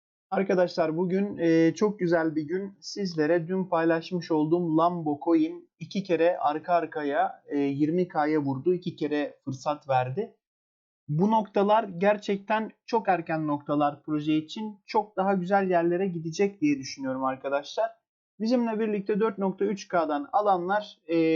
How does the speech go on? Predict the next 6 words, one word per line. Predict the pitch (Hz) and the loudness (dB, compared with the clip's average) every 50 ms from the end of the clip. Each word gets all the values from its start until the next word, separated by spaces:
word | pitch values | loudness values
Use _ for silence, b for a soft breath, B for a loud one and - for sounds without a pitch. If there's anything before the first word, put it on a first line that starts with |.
| 160 156 156 156 | 4 2 0 0
dört | 202 214 226 220 - _ | 0 -2 -2 -2 -6 _
katı | - 185 170 175 185 | -2 -2 -2 -2 -2
geçik | 165 170 196 196 196 - 190 - 165 | -2 0 0 0 -2 -6 -10 -10 -8
beş | 160 170 196 202 196 - - | -4 -4 -4 -4 -4 -4 -2
kata | - 170 170 - 180 | -2 -2 -2 -2 -2
yakın | 165 170 190 196 196 - 185 190 202 - - | 0 2 0 0 -2 -2 -4 -4 -4 -6 -12